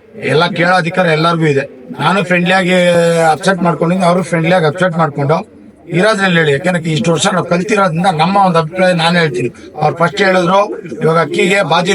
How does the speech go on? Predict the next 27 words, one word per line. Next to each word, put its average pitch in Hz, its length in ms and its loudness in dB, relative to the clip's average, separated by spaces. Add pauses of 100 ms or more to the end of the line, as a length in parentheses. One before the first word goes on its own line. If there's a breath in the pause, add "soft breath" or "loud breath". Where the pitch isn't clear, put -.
ನೋಡೋದು 170 280 2
ಹೆಂಗೆ?" 160 240 2
ಅಂತ 147 180 -4
ಹೇಳಿದ್ರು, 123 260 0 (420)
ಆಯ್ತಾ? 139 220 2 (100)
ಅದನ್ನ 180 240 0 (120)
ಕೆಲವು 175 240 2
ನೋಡಿದ್ರೆ 185 300 2
ಈ - 20 -6 (100)
ಕಾಟದಲ್ಲಿ 170 460 0 (420)
ಈ 165 140 2
ಅತಿಯಾಗಿ 208 400 0 (500)
ಕಾಟ 165 220 2 (160)
ಯಾವ್ದು 190 220 0
ಕೂಡಿ 190 240 2
ಇರುತ್ತೋ 190 300 0 (260)
ಅದು 170 200 0
ಅವ್ರ 180 200 2
ಅಪ್ಪ 202 140 -6 (140)
ಅಮ್ಮ 185 140 2 (120)
ಅಜ್ಜಿ 180 160 0 (100)
ತಾತಲ್ಲಿ 185 380 0
ಬಂದ್ರೆ 170 300 0
ಬಾಜಿ 175 280 0
ಜಾಸ್ತಿ 180 300 2
ಆಗಿರುತ್ತೆ. 156 380 0 (540)
ಇಲ್ಲ 190 140 2